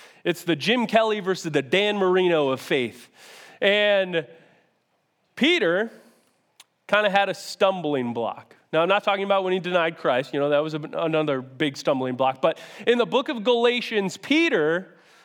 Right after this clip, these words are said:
knew that the gospel was for everyone. Jesus broke the chains. He broke the boundaries. He broke the standards. There's no more, "You belong, you don't belong."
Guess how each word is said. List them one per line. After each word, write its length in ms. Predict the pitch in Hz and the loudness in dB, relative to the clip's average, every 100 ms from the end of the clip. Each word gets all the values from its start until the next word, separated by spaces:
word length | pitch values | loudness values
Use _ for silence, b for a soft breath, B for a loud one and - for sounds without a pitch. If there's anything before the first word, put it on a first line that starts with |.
| b b b b _ 160 | b b b b _ 0
knew 220 | 233 311 | 2 4
that 160 | 269 | 2
the 80 | 214 | 0
gospel 500 | 208 247 302 311 311 | 2 2 2 0 0
was 140 | 285 - | 0 2
for 200 | 277 247 | 4 4
everyone. 540 | 285 254 220 170 147 | 4 0 0 0 0
Jesus 380 | 131 302 294 165 | 0 2 2 0
broke 420 | 147 302 349 247 | 2 2 2 -2
the 80 | 269 | -4
chains. 420 | - 262 190 175 | 0 2 2 2
He 120 | 277 | 0
broke 340 | 208 277 339 - | 2 2 2 0
the 140 | 269 | 2
boundaries. 440 | 262 240 214 196 | 2 2 -2 -2
He 120 | 254 320 | 0 2
broke 340 | 311 339 - | 4 2 0
the 80 | 277 | -4
standards. 460 | - 254 220 175 | 2 2 2 -2
There's 240 | 226 339 214 | 0 0 0
no 440 | 262 277 370 370 | 2 4 2 0
more, 540 | 320 240 196 185 190 - B B B B B _ - | 2 4 4 2 0 -6 B B B B B _ -8
"You 240 | 156 285 | 0 2
belong, 460 | 294 262 254 254 220 | 2 2 2 2 0
you 160 | 240 | -2
don't 260 | 208 240 226 | 2 2 2
belong." 640 | 208 170 143 117 110 107 | 0 2 2 0 -4 -12